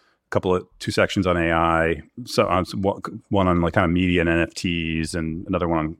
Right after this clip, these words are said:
on, called collaborative storytelling, and just kind of go through specific applications, some of which are kind of skeuomorphic. They're doing old things better,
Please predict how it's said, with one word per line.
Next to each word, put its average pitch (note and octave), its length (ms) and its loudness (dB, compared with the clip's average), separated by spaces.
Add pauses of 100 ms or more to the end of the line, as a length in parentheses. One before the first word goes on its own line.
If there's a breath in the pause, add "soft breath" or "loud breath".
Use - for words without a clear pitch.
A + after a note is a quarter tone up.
on, G#2 140 -14
called F2+ 160 -2
collaborative D#2+ 380 0
storytelling, F#2+ 580 2
and F2+ 60 -2
just A2+ 140 0
kind G#2 120 2
of F2+ 60 0
go G2 100 2
through G2+ 140 -8
specific - 560 -4
applications, G2+ 600 0
some A2+ 140 2
of G2 80 0
which G2 260 -4
are G2 40 -6
kind F#2+ 180 -4
of F2+ 60 -8
skeuomorphic. G2 760 0
They're F2 140 -4
doing F#2+ 240 -6
old F#2+ 200 -2
things F2+ 240 -6
better, G#2 420 4